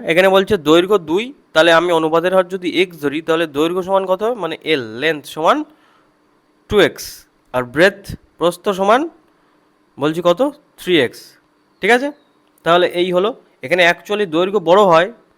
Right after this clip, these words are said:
কিন্তু এখানে ওরকম লিখেছে, কোনো ব্যাপার না, ঠিক আছে? তাহলে আমাদের এর, এখান থেকে ক্ষেত্রফল কি দেখতে পাচ্ছি? এই দুটোর গুণফল হবে টু এক্স গুণ থ্রি এক্স, ঠিক আছে? সমান কত দিয়েছে আমাদের? চুয়ান্ন বর্গ সেমি দিয়েছে, ঠিক আছে?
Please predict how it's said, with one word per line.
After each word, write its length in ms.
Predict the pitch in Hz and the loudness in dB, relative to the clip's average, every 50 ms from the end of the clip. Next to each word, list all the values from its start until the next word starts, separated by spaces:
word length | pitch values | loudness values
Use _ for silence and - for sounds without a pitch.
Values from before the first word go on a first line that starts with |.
| _ _ _ _ | _ _ _ _
কিন্তু 180 | 196 202 202 | -8 -4 -2
এখানে 180 | 202 190 196 190 | -2 -2 -2 -2
ওরকম 480 | 180 170 160 165 160 160 165 165 165 156 | -2 0 0 -2 -2 -2 -2 -4 -4 -4
লিখেছে, 340 | 160 165 165 170 156 160 | -6 -6 -6 -6 -8 -8
কোনো 180 | 156 160 156 151 | -10 -10 -8 -6
ব্যাপার 240 | 143 135 127 131 131 | -4 -2 -2 -4 -4
না, 120 | 131 131 131 - | -6 -10 -16 -16
ঠিক 140 | - 127 131 | -8 -6 -6
আছে? 200 | 123 113 123 - _ _ _ _ _ _ _ _ _ _ _ _ - - _ _ _ _ | -6 -6 -8 -16 _ _ _ _ _ _ _ _ _ _ _ _ -20 -20 _ _ _ _
তাহলে 300 | - 156 165 190 196 165 | 4 6 6 6 6 6
আমাদের 300 | - - 180 190 190 196 | 4 4 4 4 4 4
এর, 180 | 190 190 175 180 180 - - | 2 2 0 -2 -6 -10 -4
এখান 200 | 170 180 196 190 | -2 0 0 0
থেকে 140 | 196 202 190 | -2 -4 -4
ক্ষেত্রফল 460 | 196 - 180 165 - 220 220 220 208 | -6 -10 -14 -6 -2 0 2 2 0
কি 140 | - 190 180 | -2 -2 -2
দেখতে 260 | 170 170 170 - 170 | -2 -2 -2 -6 -6
পাচ্ছি? 380 | 143 127 113 - - - 101 | -6 -6 -6 -8 -12 -18 -14
এই 100 | 113 131 | -12 -10
দুটোর 220 | 143 156 160 170 165 | -8 -6 -4 -4 -4
গুণফল 400 | 156 165 180 196 185 208 208 208 | -4 -4 -6 -4 -2 0 0 0
হবে 140 | 214 226 269 - _ _ _ _ _ _ _ _ _ _ _ _ _ | 0 -2 -6 -10 _ _ _ _ _ _ _ _ _ _ _ _ _
টু 120 | 165 180 | -2 2
এক্স 340 | 208 247 285 - - - - | 2 2 2 2 -4 -12 -16
গুণ 380 | 151 139 156 185 233 294 330 311 | -12 -8 -6 -6 -4 -6 -6 -10
থ্রি 540 | - _ _ _ _ - - 160 160 143 117 | -14 _ _ _ _ -12 -6 -4 -2 -2 -2
এক্স, 220 | 101 95 - - - _ _ _ _ _ | -4 -8 -12 -20 -20 _ _ _ _ _
ঠিক 120 | - 180 190 | -4 -2 0
আছে? 220 | 214 220 302 302 302 - _ _ _ _ _ _ _ _ _ | 0 -2 -2 -8 -12 -14 _ _ _ _ _ _ _ _ _
সমান 400 | - - - 185 202 208 214 208 | -10 -8 -2 2 2 2 2 2
কত 220 | 190 202 185 190 | 0 -2 -2 -4
দিয়েছে 320 | 190 202 220 226 220 226 240 | -8 -6 -6 -6 -4 -4 -4
আমাদের? 280 | 220 220 226 226 294 320 294 - _ _ _ | -4 -2 -4 -4 -6 -8 -10 -16 _ _ _
চুয়ান্ন 440 | _ - 160 160 170 165 170 170 165 | _ -8 -4 -2 -2 -2 -2 -4 -4
বর্গ 240 | 147 139 127 120 120 | -4 -4 -4 -4 -8
সেমি 240 | - - 127 123 120 | -12 -12 -12 -12 -12
দিয়েছে, 320 | 110 107 107 98 - 101 - _ | -12 -12 -14 -14 -16 -20 -18 _
ঠিক 120 | - 185 | -4 -2
আছে? 220 | 208 214 226 254 | -2 -2 -2 -6